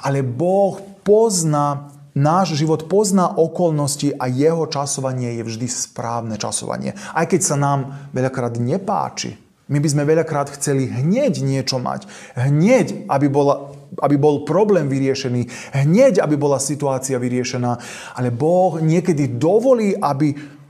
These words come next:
sme chvíľu zostali v nejakej situácii. Nie, že by sa pozeral na nás, ako sa trápime,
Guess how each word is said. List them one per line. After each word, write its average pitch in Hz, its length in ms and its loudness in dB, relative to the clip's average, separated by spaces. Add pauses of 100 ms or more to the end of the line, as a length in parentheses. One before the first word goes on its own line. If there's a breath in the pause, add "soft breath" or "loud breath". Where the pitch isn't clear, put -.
(160)
sme 139 160 2
chvíľu 190 480 2
zostali 175 640 2
v 160 160 2
nejakej 156 320 0
situácii. 139 1040 0
Nie, 277 240 4
že 190 80 6
by 170 80 2
sa 165 160 2
pozeral 175 480 4
na 156 160 2
nás, 143 160 2
ako 151 160 -2
sa 131 160 -2
trápime, 143 560 0